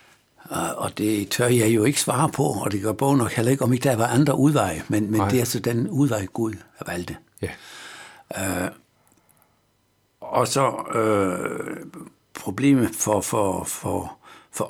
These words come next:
Speaker 1: os er jo, at vi ikke er robotter, kan du sige.
Speaker 2: Ja.
Speaker 1: Vi handler ikke bare sådan per automatik og gør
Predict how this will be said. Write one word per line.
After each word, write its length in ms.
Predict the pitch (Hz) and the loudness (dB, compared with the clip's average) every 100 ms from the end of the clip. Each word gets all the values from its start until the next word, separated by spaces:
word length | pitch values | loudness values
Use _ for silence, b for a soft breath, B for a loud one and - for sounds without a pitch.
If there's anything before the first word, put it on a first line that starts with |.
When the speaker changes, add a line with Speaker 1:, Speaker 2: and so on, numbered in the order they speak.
| - | -2
Speaker 1:
os 200 | 143 - | -2 -2
er 120 | 123 | 0
jo, 240 | 143 123 110 | 2 2 0
at 220 | 113 95 | -4 -4
vi 140 | 101 107 | -2 0
ikke 160 | 123 | 0
er 60 | 113 | -2
robotter, 560 | 101 92 107 104 - - - | -2 -4 -4 -4 -8 -14 -20
kan 80 | - 90 | -16 -16
du 60 | |
sige. 260 | 87 - 95 _ - | -14 -14 -14 _ -10
Speaker 2:
Ja. 120 | 92 82 b b b b _ | -10 -10 b b b b _
Speaker 1:
Vi 240 | 110 113 110 | -2 0 0
handler 360 | 104 123 127 | 0 0 0
ikke 180 | 107 110 | -2 -2
bare 280 | 113 104 104 - - | -4 -4 -6 -12 -20
sådan 400 | - - 98 92 - | -10 -6 -4 -6 -6
per 100 | 110 | -8
automatik 640 | - 101 101 95 - 123 123 | -6 -6 -6 -6 -4 -6 -6
og 180 | - - | -12 -6
gør 180 | 107 | -6